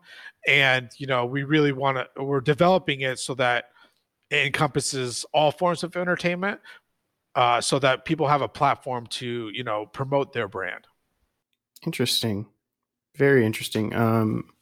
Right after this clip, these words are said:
Speaker 2: so, so on this application, Claim Y-, is it called Claim Your Fame? Just that,
Speaker 1: Yes.
Speaker 2: okay. Didn't know if it had a different name for the app. Um, are, is there any space for consumers?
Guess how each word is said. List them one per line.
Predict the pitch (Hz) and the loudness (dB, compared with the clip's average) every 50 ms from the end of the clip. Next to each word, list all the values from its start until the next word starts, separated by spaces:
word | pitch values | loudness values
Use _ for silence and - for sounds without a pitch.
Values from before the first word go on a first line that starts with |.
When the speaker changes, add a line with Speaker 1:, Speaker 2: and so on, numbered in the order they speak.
| _ _ _ _ _ _ _ _ _ _ _ _ _ _ _ _ _ _ _ _ _ _ _ _ _ _ _ _ | _ _ _ _ _ _ _ _ _ _ _ _ _ _ _ _ _ _ _ _ _ _ _ _ _ _ _ _
Speaker 2:
so, | - - 165 156 147 127 - - - | 0 2 4 4 4 4 2 -2 -4
so | - - 165 156 151 143 - - | -2 2 4 6 6 4 4 4
on | 143 156 180 202 | 2 2 2 2
this | 196 185 170 - - | 2 0 0 -2 -2
application, | 143 135 127 - 127 123 120 - 113 101 104 - - 113 107 | -4 -4 -4 -4 -6 -10 -8 -6 -6 -6 -6 -8 -10 -12 -12
Claim | - - 117 113 110 107 | -10 -8 -6 -6 -6 -6
Y-, | 107 - - _ - | -8 -10 -12 _ -6
is | 127 120 113 | -6 -4 -4
it | 123 - | -6 -2
called | - 156 160 156 131 - | 0 0 0 0 -2 -4
Claim | - 156 156 151 147 139 139 | -2 -2 0 0 0 0 0
Your | 143 147 147 | 0 0 -2
Fame? | 147 - 170 165 180 190 185 - _ - 180 | -2 -2 -2 -2 -2 -4 -8 -12 _ -18 -10
Just | 135 135 135 - - | -6 -6 -6 -6 -6
that, | - - - - | -10 -8 -2 0
Speaker 1:
Yes. | 151 113 127 120 110 | 2 2 2 0 -2
Speaker 2:
okay. | 95 101 - | -6 -8 -6
Didn't | - 117 104 | -6 -4 -4
know | 123 | -4
if | 117 - | -4 -4
it | 113 | -4
had | 120 113 | -4 -4
a | 110 | -4
different | 104 113 - - 117 110 | -4 -4 -4 -2 -2 -2
name | 107 107 | -2 -2
for | 104 - 117 | -2 -2 -2
the | 113 113 104 | 0 0 2
app. | 101 98 - - - - - - - - - _ - | 0 0 -4 -6 -14 -20 -20 -20 -20 -20 -20 _ 0
Um, | 127 127 123 113 113 107 101 104 - - - _ _ _ _ _ _ _ _ _ _ _ _ _ _ _ _ | 4 4 6 6 4 2 2 -2 -6 -10 -14 _ _ _ _ _ _ _ _ _ _ _ _ _ _ _ _
are, | - - - - | 0 0 0 2
is | - 143 139 135 | 4 4 4 6
there | 139 170 165 147 - | 4 4 4 6 4
any | 143 147 160 170 156 | 4 4 4 2 2
space | - - - - _ - 131 127 123 - - | 0 -2 -6 -2 _ 2 2 2 0 -2 -6
for | - - 123 110 | -6 -6 -6 -6
consumers? | - - 110 104 - - - 120 113 107 95 - - - - - - | -6 -8 -10 -8 -8 -8 -6 -6 -6 -6 -8 -10 -14 -18 -20 -20 -20